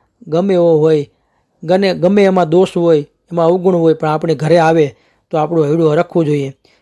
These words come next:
કામ દામ છટકી નથી છટકી, ક્રોધે લોચન રાતા, આખો દી ક્રોધમાં જ ફરતો હોય, આખું લાલ ચોળ જેવી હોય. તું જ સંગે કોઈ વૈષ્ણવ થયો, તો તું વૈષ્ણવ સાચો. તારા સંગનો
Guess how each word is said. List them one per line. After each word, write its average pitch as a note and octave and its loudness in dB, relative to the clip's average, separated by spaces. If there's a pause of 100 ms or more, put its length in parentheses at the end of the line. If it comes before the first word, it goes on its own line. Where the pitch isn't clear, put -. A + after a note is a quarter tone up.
(300)
કામ F3+ 2
દામ E3+ 2
છટકી - -4
નથી F3 0 (100)
છટકી, D#3 -4 (340)
ક્રોધે F3 2
લોચન E3+ 0
રાતા, D#3 -2 (260)
આખો F3 -4
દી E3+ -4
ક્રોધમાં G3 0
જ A#3 -6
ફરતો F3+ 0
હોય, C3+ 0 (140)
આખું E3 -2
લાલ G3 2
ચોળ F#3+ 2
જેવી D#3+ 0
હોય. C3+ -6 (540)
તું D4+ 4
જ D#4+ 2
સંગે B3 2
કોઈ A#3 4
વૈષ્ણવ G3 0
થયો, E3 -2 (520)
તો F#3+ 2
તું F#3+ 2
વૈષ્ણવ E3 0
સાચો. D#3 -2 (540)
તારા A3+ 4
સંગનો G#3+ 0